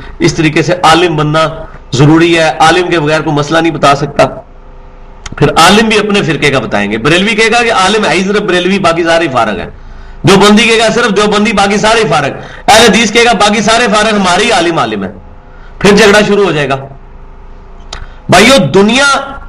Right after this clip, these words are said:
کی مثال دین پر نہیں دی جا سکتی، اس لیے کہ ڈاکٹر بننا ہر انسان پہ فرض ہے کیا؟ نہیں۔ علم دین حاصل کرنا ہر پر، ہر انسان پر فرض ہے کہ نہیں؟ مسلمان ہو یا غیر مسلم، اس کو حاصل کرنا ضروری ہے۔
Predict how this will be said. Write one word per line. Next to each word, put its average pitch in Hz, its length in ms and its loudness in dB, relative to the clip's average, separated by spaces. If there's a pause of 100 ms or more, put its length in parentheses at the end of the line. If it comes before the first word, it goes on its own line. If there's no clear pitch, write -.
(160)
کی 208 120 2
مثال 185 520 4
دین 202 220 0
پر 220 100 0
نہیں 220 160 0
دی 214 140 0
جا 175 160 0
سکتی، 151 360 -2
اس 180 120 -2
لیے 233 400 0 (360)
کہ 202 200 4
ڈاکٹر 240 400 2
بننا 240 480 0
ہر 226 60 0
انسان 233 340 0
پہ 262 100 -2
فرض 269 280 0
ہے 302 80 0
کیا؟ 254 120 0 (1600)
نہیں۔ 147 200 4 (460)
علم 302 400 4
دین 302 180 2
حاصل 269 340 0
کرنا 262 560 0
ہر 226 140 0
پر، 262 140 0
ہر 196 220 0
انسان 220 420 0
پر 240 80 0
فرض 208 260 0
ہے 175 160 0
کہ 196 120 0
نہیں؟ 156 220 -2 (1080)
مسلمان 220 600 4
ہو 294 140 0
یا 339 120 0
غیر 254 320 0
مسلم، 175 360 -4 (340)
اس 208 160 4
کو 214 80 2
حاصل 202 280 4
کرنا 233 280 0
ضروری 285 340 0
ہے۔ 196 180 -6